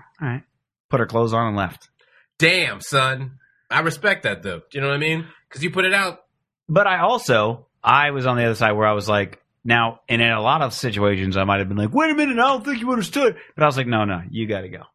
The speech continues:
Speaker 1: Like, I get it." If that's, 'cause I wasn't gonna be that guy.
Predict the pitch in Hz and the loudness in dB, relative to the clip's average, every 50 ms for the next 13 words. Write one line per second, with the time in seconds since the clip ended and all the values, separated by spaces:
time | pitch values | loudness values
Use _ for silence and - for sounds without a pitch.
0 | _ _ - 117 107 98 107 110 113 120 147 160 143 113 - - - 139 120 104 | _ _ -8 -6 -4 0 0 0 2 2 2 2 0 0 -4 -6 0 0 0 0
1 | - 107 131 131 139 147 143 - - - - 127 131 135 156 156 131 - - 113 | 0 0 2 2 4 2 0 -4 -10 -18 -16 -12 -4 0 0 0 0 0 0 2
2 | 123 160 208 220 185 147 131 113 110 107 104 95 113 107 101 95 101 104 101 101 | 2 2 2 2 0 2 2 2 2 0 0 0 0 0 0 0 -2 -2 -2 2
3 | 107 117 143 123 - | 2 2 2 0 -4